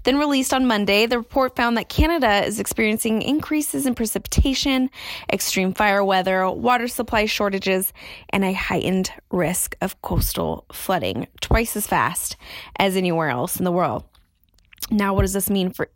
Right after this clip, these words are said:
for you and me? Well, if you love polar bears and if you love the animals that are up there, you can probably say goodbye to them.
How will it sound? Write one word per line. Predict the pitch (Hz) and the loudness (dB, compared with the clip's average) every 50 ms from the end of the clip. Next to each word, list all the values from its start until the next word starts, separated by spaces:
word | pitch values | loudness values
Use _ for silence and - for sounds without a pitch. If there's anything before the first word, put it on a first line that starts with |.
| - | -12
for | 202 - - - 180 | -12 -8 -4 -2 0
you | 175 175 175 | 0 0 0
and | 180 185 | 2 2
me? | 214 254 330 370 349 - | 2 2 2 0 -2 -2
Well, | 196 196 180 156 180 | 0 0 2 2 0
if | 196 - | -2 -2
you | - 180 | -2 -2
love | 185 175 175 - | 0 -2 -2 -2
polar | - 254 262 254 226 | 0 0 0 2 2
bears | 247 240 254 311 - - - - - - - - | 2 2 2 0 -2 -4 -8 -12 -16 -16 -10 -6
and | - 190 190 | -2 -2 0
if | 196 - | 0 0
you | 208 196 | 0 2
love | 190 190 185 190 185 196 202 190 | 2 2 2 0 0 -2 -2 0
the | 190 196 196 190 190 190 185 185 190 190 - | 0 2 2 2 2 2 2 2 0 0 0
animals | 220 220 214 208 202 202 202 | 0 0 0 0 0 0 0
that | 208 202 196 | 0 0 2
are | 185 | 2
up | 185 185 - | 2 2 2
there, | - 202 202 196 208 214 | 2 2 4 4 2 2
you | 233 220 202 | 2 0 -2
can | - 208 190 | -2 -2 0
probably | 214 214 208 220 | 0 0 2 0
say | 220 - 226 220 | 0 0 -2 -2
goodbye | 226 220 214 202 202 214 | 0 0 0 0 0 0
to | - 233 | 0 0
them. | 214 202 202 208 240 | 0 0 2 0 -2